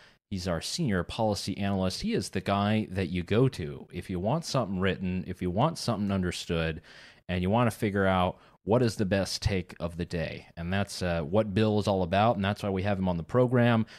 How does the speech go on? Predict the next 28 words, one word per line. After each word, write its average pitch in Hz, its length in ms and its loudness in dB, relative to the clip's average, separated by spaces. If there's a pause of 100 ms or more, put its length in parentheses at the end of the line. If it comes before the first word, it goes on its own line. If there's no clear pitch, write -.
You 123 80 -4
can 156 100 4
also 160 180 2
check 135 320 0
out 117 200 2
his 165 280 2
weekly 117 480 4
podcast 90 640 0
that 98 140 -4
he 98 80 -4
does 92 220 0
dedicated 95 540 -2
to 101 100 -4
European 107 640 2
issues, 85 640 -2 (280)
everything 160 280 4
in 131 80 4
the 120 80 4
European 113 360 2
Union 101 300 2
related 95 440 0
to 92 260 -2 (280)
consumers. 101 1000 2 (280)
It's 101 160 -4
called 98 320 0
Consumer 117 840 2 (340)
E 113 60 2
U, 95 500 2